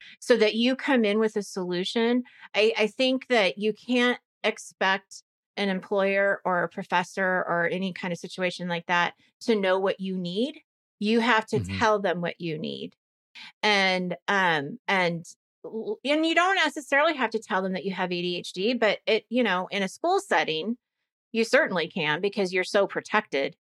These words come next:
Speaker 1: you know, that
Speaker 2: Mm-hmm.
Speaker 1: uh, y-, you, you can ask for those reasonable accommodations and go through your, uh, student services and, and, you know, hopefully they're on your side to, to make that happen.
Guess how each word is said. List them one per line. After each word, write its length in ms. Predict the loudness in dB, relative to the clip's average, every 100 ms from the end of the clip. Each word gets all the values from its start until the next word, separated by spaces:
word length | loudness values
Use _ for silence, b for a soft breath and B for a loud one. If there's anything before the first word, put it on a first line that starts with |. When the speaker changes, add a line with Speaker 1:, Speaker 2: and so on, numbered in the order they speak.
| -10
Speaker 1:
you 180 | -2 2
know, 300 | 2 0 -2
that 340 | 0 2 2 0
Speaker 2:
Mm-hmm. 140 | -6 -8 -12
Speaker 1:
uh, 40 | -14 -12
y-, 120 | -10
you, 320 | -6 -4 -4 -4
you 180 | -6
can 160 | -6 -4
ask 300 | -2 -2 -2
for 80 | -6
those 200 | -6 -4
reasonable 480 | -8 -4 -4 -2 -2
accommodations 760 | -4 -6 -2 -4 -4 -8 -6
and 240 | -6 -8 -10 -2
go 160 | -2
through 220 | -2 -6
your, 380 | -6 -6 -6 -8 _ -10
uh, 300 | -6 -6 -8 -14 _ _
student 320 | -4 -4 -4
services 480 | -4 -2 -2 -2 -4
and, 180 | -4 -8 -10
and, 340 | -8 -8 -12 -8
you 100 | -4
know, 120 | -2
hopefully 420 | -2 -2 -2 -2
they're 320 | -2 -4 -6 -10 _ _ _ _ -4
on 140 | -2 -2
your 140 | -4
side 360 | 0 0 0 -4
to, 120 | -10 -12 -12
to 80 | -6
make 220 | -2 -2
that 180 | -4 -6
happen. 420 | -2 -2 0 -6